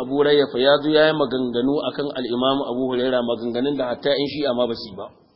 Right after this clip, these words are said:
Ya zo ya yi magana akan shi. Min al-hujumi ala sahaba wa lam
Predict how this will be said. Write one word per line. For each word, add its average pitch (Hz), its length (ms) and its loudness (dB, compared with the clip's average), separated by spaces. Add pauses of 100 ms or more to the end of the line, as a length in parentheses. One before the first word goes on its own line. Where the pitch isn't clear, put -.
(680)
Ya 120 80 0
zo 127 160 2
ya 143 80 6
yi 147 80 6
magana 131 320 2 (160)
akan 120 160 -2
shi. - 160 -8 (880)
Min 139 240 6
al-hujumi 143 560 4
ala 143 240 2 (160)
sahaba 131 380 2 (180)
wa 123 80 2
lam 143 160 4